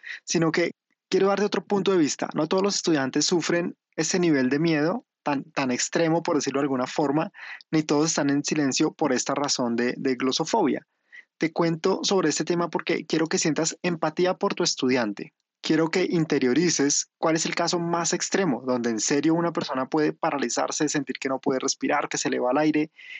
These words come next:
y es otro punto de vista para que no pensemos que ellos no están participando por pereza, porque no quieren,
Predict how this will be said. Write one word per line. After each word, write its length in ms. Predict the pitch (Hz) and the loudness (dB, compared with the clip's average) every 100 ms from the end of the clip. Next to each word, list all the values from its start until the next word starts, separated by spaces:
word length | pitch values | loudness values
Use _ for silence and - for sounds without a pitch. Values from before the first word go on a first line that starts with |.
| - | -2
y 100 | 320 | 0
es 160 | 311 - | 0 -2
otro 300 | 175 185 190 | -2 0 0
punto 280 | - 185 190 | 0 -2 0
de 80 | 180 | 2
vista 540 | 160 151 - 127 160 - _ _ _ - | 2 0 -2 -4 -6 -14 _ _ _ -4
para 200 | 135 127 | -2 -2
que 140 | 143 | 0
no 120 | 131 | 0
pensemos 460 | 127 147 165 160 160 | 0 0 0 0 0
que 200 | 165 - | -2 -2
ellos 240 | 139 139 147 | 0 0 0
no 60 | |
están 180 | 151 151 | 0 -2
participando 640 | 151 151 147 139 123 120 117 | -2 -2 -2 -2 -4 -4 -4
por 220 | 131 - | -6 -4
pereza, 600 | 120 147 151 147 - - - - _ | 0 0 0 0 -2 -4 -14 -20 _
porque 280 | 139 - 120 | -8 -4 -4
no 100 | 110 | -2
quieren, 580 | 175 170 139 139 160 | 0 2 2 0 -4